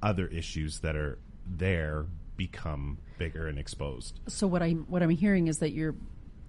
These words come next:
Speaker 2: you're saying that, okay, so our government does this to, you know, enable, but,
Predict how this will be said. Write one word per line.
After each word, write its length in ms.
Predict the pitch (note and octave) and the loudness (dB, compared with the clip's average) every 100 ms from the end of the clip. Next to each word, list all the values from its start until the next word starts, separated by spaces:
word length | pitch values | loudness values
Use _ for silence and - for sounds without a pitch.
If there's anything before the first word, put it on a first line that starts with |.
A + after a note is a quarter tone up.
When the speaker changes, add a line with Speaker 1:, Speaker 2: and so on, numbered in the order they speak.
| - | -8
Speaker 2:
you're 180 | - E3 | -4 -2
saying 280 | - E3+ D#3 | 4 4 4
that, 220 | - - | 0 -4
okay, 180 | C#3+ F3 | -2 -2
so 140 | D#3 D#3 | 2 2
our 100 | D#3 | 4
government 360 | E3+ F3+ E3 | 4 4 4
does 200 | E3+ D#3+ | 0 0
this 220 | D#3+ G3 - | 2 0 0
to, 640 | - F3 E3 D#3+ D3+ F2 - - - | 2 4 4 2 0 -4 -10 -12 -6
you 140 | G3 | 2
know, 200 | E3+ E3 D3+ | 4 4 2
enable, 840 | E3 E3+ G#3 F3+ C#3+ E3 F3+ - A2+ - - - - - - - - - | 2 4 4 4 4 2 0 -4 -8 -8 -8 -8 -8 -10 -12 -12 -12 -8
but, 260 | F3+ F3+ | 0 0